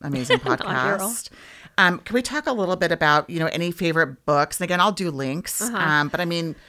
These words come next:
Speaker 2: For
Speaker 1: books or
Speaker 2: sure, you
Speaker 1: websites,
Speaker 2: gotta start
Speaker 1: podcasts?
Speaker 2: with, um, Evelyn Tripoli's
Speaker 1: Yeah.
Speaker 2: Intuitive Eating. Like,
Speaker 1: It's
Speaker 2: that's the Bible.
Speaker 1: Yes.
Speaker 2: And, you know, I, um, just don't turn it into a diet. So a side note, when you're,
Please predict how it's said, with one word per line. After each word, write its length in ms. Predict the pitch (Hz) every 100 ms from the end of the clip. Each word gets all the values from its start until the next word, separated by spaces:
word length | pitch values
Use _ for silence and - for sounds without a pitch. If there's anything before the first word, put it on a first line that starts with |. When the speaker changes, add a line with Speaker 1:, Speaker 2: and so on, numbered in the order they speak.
| -
Speaker 2:
For 240 | - - 208
Speaker 1:
books 200 | 226 -
or 40 |
Speaker 2:
sure, 480 | 285 269 254 220 170
you 140 | 220 208
Speaker 1:
websites, 20 |
Speaker 2:
gotta 200 | 202 202
start 320 | 175 202 185
Speaker 1:
podcasts? 100 | -
Speaker 2:
with, 300 | 180 - - - _ -
um, 320 | 180 160 165
Evelyn 380 | - 165 190 170
Tripoli's 560 | - 170 160 165 160 160
Speaker 1:
Yeah. 100 | -
Speaker 2:
Intuitive 460 | 190 190 180 165 -
Eating. 280 | - - -
Like, 100 | 175
Speaker 1:
It's 100 | -
Speaker 2:
that's 320 | 202 196 -
the 100 | 247
Bible. 580 | 190 185 180 180 180 180
Speaker 1:
Yes. 160 | 127 113
Speaker 2:
And, 260 | 185 185 -
you 120 | 214 214
know, 300 | 208 202 - _ -
I, 520 | 214 214 220 226 233
um, 520 | 196 196 175 147 156 - _ _ _ - - _ _ _ 196 -
just 280 | 240 220 -
don't 240 | 208 208
turn 220 | - 214
it 120 | 196
into 280 | 202 196 -
a 60 | 190
diet. 440 | 175 175 185 -
So 240 | - 202 190
a 80 |
side 420 | - - 190 196 185
note, 300 | 208 214 -
when 160 | 202
you're, 480 | 196 190 185 175 -